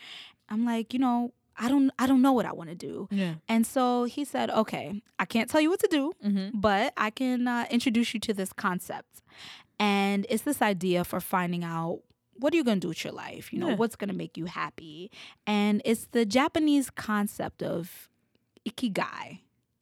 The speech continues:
Speaker 1: right? I had such, like, it's spelled I K I G A I. It took me forever.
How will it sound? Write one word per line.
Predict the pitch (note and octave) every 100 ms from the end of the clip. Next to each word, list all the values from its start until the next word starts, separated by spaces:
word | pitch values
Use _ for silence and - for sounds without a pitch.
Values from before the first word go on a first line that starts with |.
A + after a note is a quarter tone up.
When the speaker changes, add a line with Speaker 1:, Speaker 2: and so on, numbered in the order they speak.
| -
Speaker 1:
right? | F#3 -
I | G3+
had | G3 F3 F3
such, | - G#3+ G3+ - _ _
like, | F#3 -
it's | -
spelled | - F3 E3+ -
I | G3 A3+ B3+ B3+ B3+
K | - A#3+ A3+ A3+ -
I | - F3 E3 E3 E3 F3 -
G | F3 - G#3+ A#3 A#3 -
A | - F3 F#3
I. | G3 E3+ D#3+ F3 F3+ _
It | G3+
took | A3
me | A3
forever. | G#3 G#3 - F#3 E3+ G3+